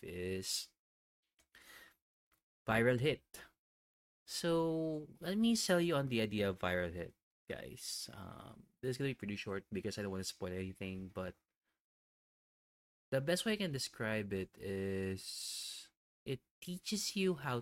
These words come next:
to fight. And when I say fight, it's not for a match or whatever.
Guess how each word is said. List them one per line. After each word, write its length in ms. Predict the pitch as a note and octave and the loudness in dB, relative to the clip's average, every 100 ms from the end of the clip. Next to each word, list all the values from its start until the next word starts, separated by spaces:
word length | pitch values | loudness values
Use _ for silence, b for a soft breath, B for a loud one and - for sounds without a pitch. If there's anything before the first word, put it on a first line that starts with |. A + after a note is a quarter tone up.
| - | -2
to 100 | F#2 - - - | -6 -8 -8 -4
fight. 300 | E2 - - _ _ _ _ _ _ _ _ _ _ _ _ _ _ - | -2 -4 -12 _ _ _ _ _ _ _ _ _ _ _ _ _ _ -4
And 160 | C3+ | -2
when 140 | D#3 G3 | 0 2
I 160 | G3+ | 2
say 540 | G3 G#3 F#3 F#3 F3 D3+ | 2 2 2 2 0 -4
fight, 480 | - - G#2 G#2 - _ _ - | -8 -2 0 0 -4 _ _ -8
it's 320 | B2 A#2+ - | -6 -4 -4
not 160 | C#3 B2 - | -4 -6 -6
for 200 | - F#2+ | -6 -4
a 80 | F2+ | -4
match 560 | F2+ F2+ F#2 F#2+ - G2+ | -4 -2 -2 -2 -4 -4
or 120 | F#2+ | -2
whatever. 600 | G2 G2 G2 G2 F#2+ | -2 -2 -2 -2 -4